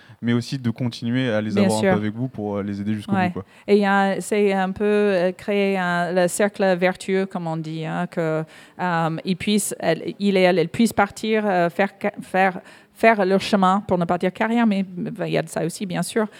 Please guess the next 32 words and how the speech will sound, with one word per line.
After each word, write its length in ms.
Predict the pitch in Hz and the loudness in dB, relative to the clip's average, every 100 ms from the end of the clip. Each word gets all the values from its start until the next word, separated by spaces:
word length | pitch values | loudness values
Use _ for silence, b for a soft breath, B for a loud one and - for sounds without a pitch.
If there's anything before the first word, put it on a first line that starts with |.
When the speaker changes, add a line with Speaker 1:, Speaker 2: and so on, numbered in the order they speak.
| B B | B B
Speaker 2:
faire, 320 | - 202 180 | 2 4 2
faire 160 | - 208 | 2 4
leur 140 | 190 | 4
chemin. 560 | 185 190 185 190 220 220 | 2 0 2 4 4 2
Et 120 | 190 | 0
quel-, 420 | 185 175 - 170 - | -2 -2 0 0 -2
quand 200 | - 175 - | 0 0 2
nous, 200 | 208 226 | 2 4
on 160 | 190 190 | 2 2
leur 200 | 180 190 | 2 4
donne 280 | 233 254 | 6 6
envie 260 | 240 220 247 | 4 2 2
aussi 220 | 233 240 | 0 0
de 80 | 208 | 2
redonner 420 | 202 202 196 190 | 4 4 2 2
à 80 | 180 | 2
l'école. 460 | 175 - 160 156 - | 0 2 0 0 0
Et 60 | |
il 40 | 180 | 0
y 40 | |
a, 340 | 170 175 175 185 | 2 2 2 2
il 60 | |
y 60 | 185 | 2
a 80 | 180 | 0
un 100 | 185 | 0
truc 180 | - 233 | -2 0
comme 160 | 208 | -2
ça 500 | 196 202 202 185 175 | 0 0 2 2 2
à, 60 | - | 0
à 100 | 170 | -4
créer, 680 | - 185 175 190 202 208 180 | -4 -2 2 2 2 2 0
euh, 160 | 160 | -2